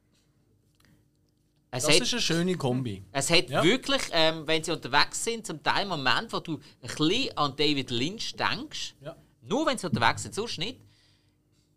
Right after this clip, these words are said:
Speaker 1: Und auch, ähm, klar, Johnny Knoxville wird von vielen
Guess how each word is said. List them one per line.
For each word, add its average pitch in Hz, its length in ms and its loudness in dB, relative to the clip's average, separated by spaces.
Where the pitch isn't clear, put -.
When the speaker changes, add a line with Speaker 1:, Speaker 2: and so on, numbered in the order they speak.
Speaker 1:
Und 180 280 -4
auch, 160 360 6
ähm, 160 240 0
klar, 208 300 4
Johnny 180 200 2
Knoxville 190 400 -4
wird 156 240 0
von 151 140 -6
vielen 254 360 -4